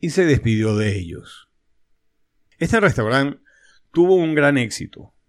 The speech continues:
pero no contaba con suficientes mesas para atender a los clientes y se formaban largas colas para entrar al local. Así que decidieron recibir pedidos por teléfono y enviar las pizzas a domicilio. Si bien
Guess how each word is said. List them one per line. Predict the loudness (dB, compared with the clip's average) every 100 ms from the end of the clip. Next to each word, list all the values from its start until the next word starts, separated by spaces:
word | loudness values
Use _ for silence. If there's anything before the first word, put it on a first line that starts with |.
| -6
pero | -2 2
no | 2
contaba | 2 0 4 4 4
con | 0 -2
suficientes | -4 -2 0 0 0 0
mesas | 0 0 0 0
para | 2 0
atender | 0 -6 -4 -2
a | -2
los | -4
clientes | -2 -2 -2 -4 -6 -8 _ -20 -12
y | -2
se | 0
formaban | 2 2 4 4 2
largas | 2 2 2 0 -2
colas | 0 2 4 2
para | 2 2
entrar | 0 -2 -4
al | -4
local. | -8 -8 -14 -16 _ _ _ _ _
Así | -8 0 2
que | 2
decidieron | -2 -2 -2 0 0 -2 -6 -16 -20 _
recibir | 0 2 4 4 4
pedidos | 4 4 4 2
por | 2 -2
teléfono | 0 -2 -2 -2 -8 -8 -12 _ _
y | 0 2
enviar | 4 4 4
las | 2
pizzas | 0 -2 0 0
a |
domicilio. | 0 -2 0 0 0 -4 -12 _ _ _ -12
Si | -2 0
bien | 4 4 4